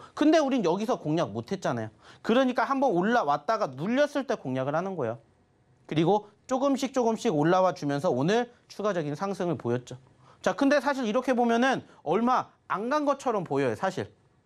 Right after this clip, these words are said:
얼마 안 간 것처럼 보이잖아요. 자, 근데 오늘 지금 보신 것처럼 종가 기준으로 구 퍼센트 가까이 올라왔어요. 따박따박 올라와 주고 있고 추세가 훼손되지 않았고 그만큼 변동성이 컸기 때문에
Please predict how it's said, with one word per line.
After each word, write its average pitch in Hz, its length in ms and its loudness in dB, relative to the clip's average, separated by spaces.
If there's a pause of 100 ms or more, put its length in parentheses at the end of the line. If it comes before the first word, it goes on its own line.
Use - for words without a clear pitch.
(500)
얼마 247 260 4
안 185 120 -2
간 262 140 -2
것처럼 247 300 -4
보이잖아요. 135 500 -2 (720)
자, - 140 -4
근데 269 500 0 (220)
오늘 254 520 0
지금 220 420 -2 (160)
보신 156 280 -4
것처럼 185 460 0 (180)
종가 180 400 -2
기준으로 147 640 -2 (100)
구 160 160 -10
퍼센트 196 340 -2
가까이 143 340 -2
올라왔어요. 107 520 -2 (1300)
따박따박 247 880 2
올라와 208 360 2
주고 151 220 -6
있고 226 420 0 (100)
추세가 220 520 -2
훼손되지 208 440 -2
않았고 127 460 0 (160)
그만큼 247 480 0
변동성이 175 540 -2
컸기 247 340 -4
때문에 127 440 -2